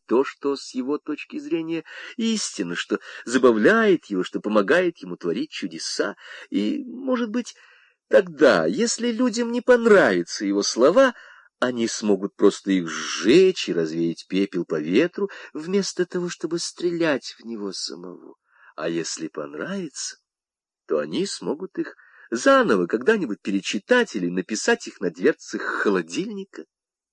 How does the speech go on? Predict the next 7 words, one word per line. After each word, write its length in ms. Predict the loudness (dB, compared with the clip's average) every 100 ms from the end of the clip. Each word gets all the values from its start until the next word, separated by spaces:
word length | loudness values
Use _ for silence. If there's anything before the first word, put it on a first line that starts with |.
| _ _ -10
или 160 | -8
воспользоваться 1080 | -6 -8 -10 0 2 2 -2 -6 -6 -8 -8 _ _ _ _ _ -14
идеями, 800 | -12 -10 -2 0 0 -4 -6 -6
которые 560 | -6 -4 -2 -2 -2
им 140 | -4 -2
там 240 | 0 0 -2
приглянутся. 800 | -6 -6 -6 -8 -8 -10 -10 -12